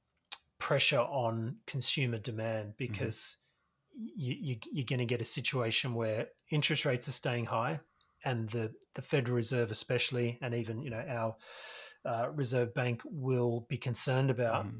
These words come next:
Speaker 1: the rising cost of energy, and they're gonna say, "Okay, well, we keep, uh, interest rates high 'cause we don't wanna stoke, uh, you know, s-, stoke the demand for that," and fair enough. So you're gonna have higher interest rates or staying higher for longer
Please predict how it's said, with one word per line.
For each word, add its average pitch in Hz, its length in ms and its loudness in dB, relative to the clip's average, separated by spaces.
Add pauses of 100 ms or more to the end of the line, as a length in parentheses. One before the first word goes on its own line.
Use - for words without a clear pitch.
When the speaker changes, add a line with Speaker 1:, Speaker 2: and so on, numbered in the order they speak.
(160)
Speaker 1:
the 135 120 -2
rising 117 600 2 (200)
cost - 260 -2
of 123 80 0
energy, 156 360 2
and 147 180 -2
they're 117 80 -2
gonna 113 140 -2
say, 117 240 -2
"Okay, 123 180 -4
well, 120 140 0
we 127 120 0
keep, 123 280 -8 (340)
uh, 117 240 -4
interest 135 340 -2
rates 107 180 -4
high 170 200 2
'cause 131 200 -6
we 120 60 0
don't 120 180 -2
wanna 117 160 -4
stoke, - 520 0 (440)
uh, 113 340 -4 (480)
you 165 140 -6
know, 113 60 -4
s-, 120 200 -8
stoke - 360 -4
the 120 80 -8
demand 120 340 -2
for 151 100 -4
that," - 100 2
and 123 120 -8
fair 113 220 -2
enough. 127 300 -2 (540)
So - 140 0
you're 127 80 6
gonna 139 140 8
have 123 160 6
higher 131 300 6
interest 147 320 2
rates 143 340 4
or 135 140 0
staying 127 440 2 (100)
higher 123 260 0
for - 160 -4
longer 123 480 2